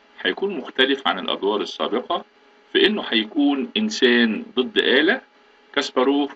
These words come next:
بيلعب بالأسود أمام الكمبيوتر ديب بلو بالأبيض.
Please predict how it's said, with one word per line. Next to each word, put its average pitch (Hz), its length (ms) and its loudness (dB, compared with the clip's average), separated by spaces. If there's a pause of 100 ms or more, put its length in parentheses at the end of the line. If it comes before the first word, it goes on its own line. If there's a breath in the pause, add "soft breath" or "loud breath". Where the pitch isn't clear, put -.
بيلعب 147 380 0
بالأسود 98 580 -4 (200)
أمام 101 500 -2
الكمبيوتر 95 720 -6
ديب 101 360 -4
بلو 87 500 -6
بالأبيض. 85 440 -2